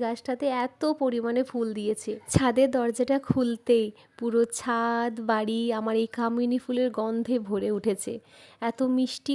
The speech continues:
গন্ধ, এত মিষ্টি একটা সুবাস যে কি বলবো। আমি তো অবশ্যই আপনাদেরকে রেকমেন্ড করব এই কামিনী ফুলের গাছটাকে আপনারা একবার অন্তত বাগানে লাগান।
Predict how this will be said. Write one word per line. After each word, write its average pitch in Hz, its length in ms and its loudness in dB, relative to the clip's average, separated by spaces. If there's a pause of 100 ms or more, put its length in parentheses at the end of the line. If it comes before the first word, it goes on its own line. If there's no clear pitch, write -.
গন্ধ, 233 320 0 (240)
এত - 120 -12 (160)
মিষ্টি 285 360 -4 (100)
একটা 320 160 -4 (100)
সুবাস 254 360 -2 (120)
যে 254 80 -2 (100)
কি 240 100 -4 (140)
বলবো। 202 260 -4 (100)
আমি 240 180 0
তো 262 40 0 (100)
অবশ্যই 240 420 0
আপনাদেরকে 240 360 0 (100)
রেকমেন্ড 220 360 -2 (120)
করব 208 200 4 (240)
এই 226 60 -2 (100)
কামিনী 233 400 0
ফুলের 269 300 0
গাছটাকে 247 460 -4 (140)
আপনারা 226 260 -4 (180)
একবার 254 340 -2
অন্তত 226 260 -2 (140)
বাগানে 208 320 0 (100)
লাগান। 190 260 -4